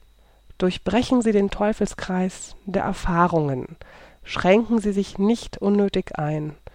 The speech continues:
Verdeutlichen Sie sich, dass es immer auch anders sein kann, als Sie denken oder als Sie es erwarten.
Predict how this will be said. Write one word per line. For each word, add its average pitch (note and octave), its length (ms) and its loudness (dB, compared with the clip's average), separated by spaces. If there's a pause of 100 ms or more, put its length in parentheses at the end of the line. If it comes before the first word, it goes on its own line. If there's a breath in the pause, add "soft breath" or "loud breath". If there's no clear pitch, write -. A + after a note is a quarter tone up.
(140 soft breath)
Verdeutlichen G3 720 2
Sie G3 140 2
sich, F#3 320 2 (440 loud breath)
dass G3+ 140 -4
es G#3+ 160 -4
immer D4 460 8
auch B3 280 0
anders B3 460 8
sein D#3 320 0
kann, E3 340 -2
als D#3+ 220 -2
Sie E3+ 140 -2
denken F#3 500 4
oder D3+ 260 -4
als D3+ 200 -4
Sie C#3+ 80 -2
es D3+ 120 -2
erwarten. D#3 640 2